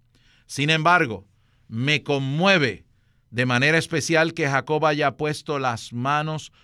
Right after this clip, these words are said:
sobre su bastón. Y como dicen otros versículos del Nuevo Testamento, él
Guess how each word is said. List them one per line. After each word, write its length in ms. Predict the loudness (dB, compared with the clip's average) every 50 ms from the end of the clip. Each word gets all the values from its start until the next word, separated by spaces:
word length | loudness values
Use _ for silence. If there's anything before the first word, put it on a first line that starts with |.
| _ -16
sobre 460 | -10 -4 -2 -2 0 0 -2 -4 -4
su 180 | -4 -6 -6
bastón. 640 | -4 -6 -8 -8 -12 -10 -4 -2 -2 -2 -2 -6 -12 _ _ _ _ _ _ _ _ _ _ _ -12
Y 120 | -12 -8
como 280 | -4 -2 -2 0 0 0
dicen 300 | 0 0 0 -2 -2 0
otros 380 | -2 -2 -2 -2 -4 -2 -2
versículos 680 | 0 -2 -2 0 -4 -6 -8 -6 -6 -2 -2 -2 -2 -2
del 160 | -4 -6 -4
Nuevo 240 | -4 -4 -2 -2 -2
Testamento, 840 | -4 -4 -8 -6 -6 -6 -4 -4 -4 -6 -6 -8 -10 -14 -14 -14 _ _ _ _ _ _ _ _ _ -6
él 360 | -4 -2 0 0 0 0